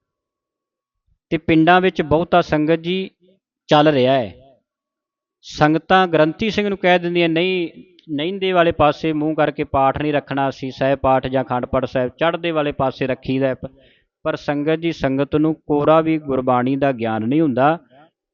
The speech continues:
ਇਤਿਹਾਸ ਦਾ ਗਿਆਨ ਨਹੀਂ ਹੁੰਦਾ। ਇਸ ਕਰਕੇ ਇਹ ਜਿਹੜਾ ਗਿਆਨ ਦੇਣਾ ਹੈ ਜਾਂ ਇਤਿਹਾਸ ਦੱਸਣਾ, ਗ੍ਰੰਥੀ ਸਿੰਘ ਨੇ ਦੱਸਣਾ ਹੁੰਦਾ ਹੈ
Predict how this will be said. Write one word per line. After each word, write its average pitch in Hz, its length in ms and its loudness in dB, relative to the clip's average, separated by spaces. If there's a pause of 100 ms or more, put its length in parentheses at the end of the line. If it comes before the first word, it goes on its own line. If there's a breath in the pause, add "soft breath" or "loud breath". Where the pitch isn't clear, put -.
ਇਤਿਹਾਸ 131 340 4
ਦਾ 143 160 2
ਗਿਆਨ 143 300 0
ਨਹੀਂ 151 200 2
ਹੁੰਦਾ। 139 380 0 (300)
ਇਸ 156 180 -2
ਕਰਕੇ 180 500 -2 (360)
ਇਹ 185 180 0
ਜਿਹੜਾ 185 220 2
ਗਿਆਨ 143 480 2
ਦੇਣਾ 139 340 2
ਹੈ 143 580 -2
ਜਾਂ 147 100 2
ਇਤਿਹਾਸ 127 420 0
ਦੱਸਣਾ, 160 400 -2
ਗ੍ਰੰਥੀ 147 420 0
ਸਿੰਘ 196 200 -4
ਨੇ 190 80 -2
ਦੱਸਣਾ 139 340 -2
ਹੁੰਦਾ 101 220 -6
ਹੈ 92 60 -14